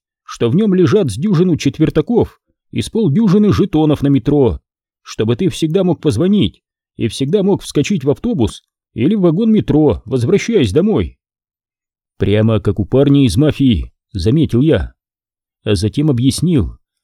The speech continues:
что у каждого из таких парней, которых мы задерживали, лежали в кармане четвертаки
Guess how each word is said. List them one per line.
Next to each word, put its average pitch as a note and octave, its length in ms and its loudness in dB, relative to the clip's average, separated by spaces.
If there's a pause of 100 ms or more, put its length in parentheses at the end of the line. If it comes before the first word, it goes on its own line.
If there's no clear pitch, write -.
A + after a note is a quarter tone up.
что - 300 -2
у A2+ 80 0
каждого A2 440 0
из - 140 -4
таких - 320 -2
парней, B2 400 2
которых - 380 -2
мы D#3+ 120 2
задерживали, G#2+ 760 -2 (420)
лежали B2+ 460 0
в - 80 -14
кармане C#3+ 420 0
четвертаки B2 880 -2